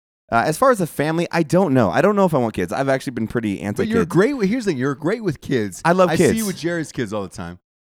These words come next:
Speaker 2: They love you. You're great with kids. To me, it,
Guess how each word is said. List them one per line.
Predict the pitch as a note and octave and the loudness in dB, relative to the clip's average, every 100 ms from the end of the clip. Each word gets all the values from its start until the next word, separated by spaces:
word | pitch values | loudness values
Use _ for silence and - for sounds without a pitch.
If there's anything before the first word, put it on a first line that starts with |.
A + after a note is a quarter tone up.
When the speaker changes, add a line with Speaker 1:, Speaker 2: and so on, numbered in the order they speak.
| _ | _
Speaker 2:
They | D3+ G#3+ | -4 0
love | G3 E3+ | 0 0
you. | D3 F3+ | -2 -4
You're | E3+ E3 D#3 | -2 -2 -2
great | D3 D#3 | -6 -6
with | C3 - | -10 -10
kids. | D3+ C3+ A#2 - - _ _ | -8 -8 -8 -18 -20 _ _
To | - | -10
me, | D#3 G#3+ A3+ E3 - _ _ _ | -8 -8 -10 -12 -14 _ _ _
it, | A2 | -18